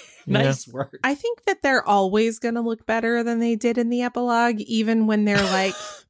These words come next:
Speaker 2: <laughs>
Speaker 3: older than they were canonically in that scene.
Speaker 2: I don't
Speaker 1: Right.
Speaker 2: think in the reshoot any of them look that bad. Maybe you could say Ron looks pretty bad.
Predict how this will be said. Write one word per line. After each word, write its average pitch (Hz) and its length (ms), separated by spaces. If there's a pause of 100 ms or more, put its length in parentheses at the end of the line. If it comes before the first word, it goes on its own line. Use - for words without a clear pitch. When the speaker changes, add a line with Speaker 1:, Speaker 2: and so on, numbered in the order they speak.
(120)
Speaker 2:
<laughs> - 460
Speaker 3:
older 208 500
than 202 200
they 196 140
were 185 220
canonically 190 720
in 190 120
that 185 200
scene. 196 500 (340)
Speaker 2:
I 294 120
don't 523 120
Speaker 1:
Right. - 100
Speaker 2:
think - 160
in 220 60
the 196 80
reshoot 170 580
any 156 220
of 147 100
them 135 240
look 123 220
that 117 260
bad. 110 240
Maybe 254 260
you 226 140
could 165 140
say 143 260
Ron 123 460
looks - 420 (580)
pretty 120 260
bad. 92 440